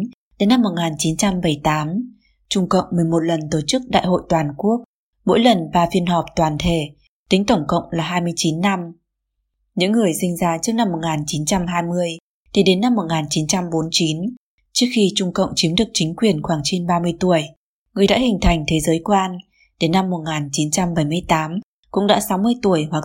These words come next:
già hơn, đã quá tuổi về hưu. Lúc đó, những người đang hoạt động trong các ngành, các nghề, về cơ bản đều đã uống thuốc độc của Trung Cộng mà trưởng thành. Nói cách khác, tới cuối những năm một nghìn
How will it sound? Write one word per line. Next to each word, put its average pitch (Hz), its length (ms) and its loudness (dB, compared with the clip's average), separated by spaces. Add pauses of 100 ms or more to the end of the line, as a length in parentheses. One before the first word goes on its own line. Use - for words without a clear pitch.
già 156 180 0
hơn, 180 400 -2 (360)
đã 170 160 0
quá 160 100 0 (100)
tuổi 185 280 2
về 151 120 2 (100)
hưu. 175 340 -2 (560)
Lúc 208 160 0
đó, 156 360 -2
những 185 140 -2
người 220 180 2
đang 190 160 0
hoạt 190 260 2
động 170 160 0 (100)
trong 165 200 -2
các 220 160 0
ngành, 165 340 -2
các 208 160 -4
nghề, 160 340 2 (380)
về 190 80 4
cơ 247 180 0
bản 185 320 0
đều 156 140 -2
đã 175 80 2
uống 165 260 -2
thuốc 247 160 -4
độc 202 240 2
của 156 140 -2
Trung 170 220 -4
Cộng 180 180 0 (100)
mà 160 160 -2
trưởng 151 200 -4
thành. 156 320 -6 (680)
Nói 156 200 0
cách 202 180 0
khác, 214 280 -2 (340)
tới 185 120 6
cuối 185 200 2
những 208 160 -2
năm 247 160 2
một 185 140 0
nghìn 156 180 0